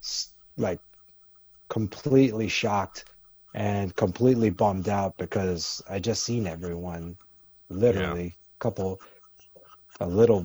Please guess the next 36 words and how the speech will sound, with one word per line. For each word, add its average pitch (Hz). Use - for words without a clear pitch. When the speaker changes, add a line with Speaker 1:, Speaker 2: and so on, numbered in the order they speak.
Speaker 1:
bit 107
before 156
that. 71
And, 85
uh, 80
yeah. 82
Speaker 2:
Remember 120
Bobby, 101
Speaker 1:
Just -
Speaker 2:
Bobby 104
Speaker 1:
unbelievable. 101
Speaker 2:
Tongs -
was 90
telling 85
me 82
he 98
wasn't 98
there 85
that 82
night 82
because 78
he 98
had 90
a 73
family 87
emergency. 71
Speaker 1:
Wow. 78
Speaker 2:
So 87
he 80
had 95
to 95
go 87
be 78
with 85
his 78
family. 87